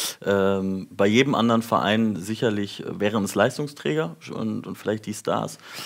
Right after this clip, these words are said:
Beim F C Bayern muss ich sagen, hab, m-, bisher sind's mehr Ergänzungsspieler. Also noch nicht das, dass die dann, äh, wirklich in den entscheidenden Situationen, ähm, was kreieren und auch dann, ähm,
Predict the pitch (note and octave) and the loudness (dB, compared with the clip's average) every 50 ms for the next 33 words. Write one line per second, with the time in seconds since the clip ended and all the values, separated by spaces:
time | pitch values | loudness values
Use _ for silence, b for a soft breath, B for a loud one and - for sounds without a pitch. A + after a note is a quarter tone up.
0 | B B B - - G3+ - - - - A2+ G2+ F#2+ G2 G2+ G2 G2+ G#2 G2+ F#2+ | B B B -2 -2 0 0 -2 -4 -4 -2 2 4 4 4 4 4 2 0 -2
1 | G2+ G#2 G2+ G2 F#2+ F#2 F#2 F#2+ G2 F#2+ F#2 - B1 D2 F2+ F#2+ A2+ A2 G2+ F#2 | -4 -4 -2 0 0 0 0 -2 -4 -6 -8 -8 -8 -4 -2 0 0 0 0 -2
2 | - - - B2+ A#2 A#2 C#3 C#3 - - C3 A#2 A2 A2 A2 G2+ - A2+ G#2 F#2 | -6 -6 -6 -2 0 2 2 2 4 4 4 4 6 4 0 -2 0 0 0 0
3 | F#2 F#2 F#2 F2 F2 - - F#2+ - - - - - - D2 E2+ E2+ F2+ F#2 G2+ | 0 0 -2 -4 -4 -4 -6 -6 -6 -6 -8 -8 -8 -8 -8 -8 -8 -8 -6 -6
4 | F#2 F#2 G2+ G#2 G2+ G#2 G#2+ G#2+ - - G#2+ G#2 - - G2 - - G2+ G2+ G2+ | -4 -4 -2 -2 0 0 -2 -2 0 0 0 0 0 -2 -4 -4 -4 -4 -2 -2
5 | F#2 F2+ F2+ D#2+ F#2+ E2+ - F2 F2 G2+ G#2+ - A2 F#2+ - - F#2+ F#2+ F#2 E2 | -2 0 -2 -2 -4 -4 -6 -6 -6 -6 -6 -6 -6 -8 -6 -4 -4 -4 -4 -4
6 | F#2 - - G2 G2 G2 G2+ F#2 F2+ F#2+ F#2 - - F2+ F2 - - G2 F#2+ F#2+ | -4 -4 -2 -2 -2 0 -2 -4 -6 -8 -8 -4 -4 -4 -4 -4 -6 -4 -4 -4
7 | F#2+ - B B B B B B B B B - F#2 F#2 F#2 F#2 F#2 F2+ G2 G2+ | -4 -8 B B B B B B B B B -4 -2 -2 0 0 0 2 2 2
8 | - - - - A2+ F2+ G#2+ A2+ A2+ A#2 A2 F2 F2 G2 - - F#2+ F#2 - - | 2 0 -4 -4 0 2 4 4 4 4 4 2 0 0 0 -2 -2 -2 -4 -6
9 | - G2 F#2+ F#2+ F#2+ F#2+ F#2 F#2+ - E2 E2+ F#2 F#2 F#2 F#2 F#2 F#2 F#2 F2+ - | -4 -2 -2 -2 -2 -4 -4 -4 -4 -4 -4 -4 -4 -4 -4 -4 -4 -6 -8 -10